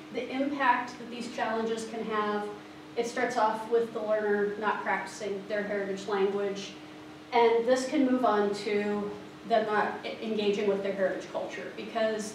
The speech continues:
thinking even about the academic environment that we're in, you know, when we speak to each other, we're speaking in academic terms, we're talking about pedagogy and things like that. Language is very important for group inclusion.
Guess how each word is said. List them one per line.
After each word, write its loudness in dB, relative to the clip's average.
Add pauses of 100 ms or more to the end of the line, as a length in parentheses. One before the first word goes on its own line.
thinking 0
even -2
about 6
the 0
academic 0
environment -4
that -4
we're -2
in, -2 (420)
you 0
know, 4
when 2
we 4
speak -4
to -4
each -4
other, 2
we're 2
speaking 0
in 0
academic 0
terms, 0
we're -4
talking -2
about 2
pedagogy -2
and -6
things -2
like -6
that. -2 (640)
Language 2
is -4
very 0
important -2
for -4
group -4
inclusion. -2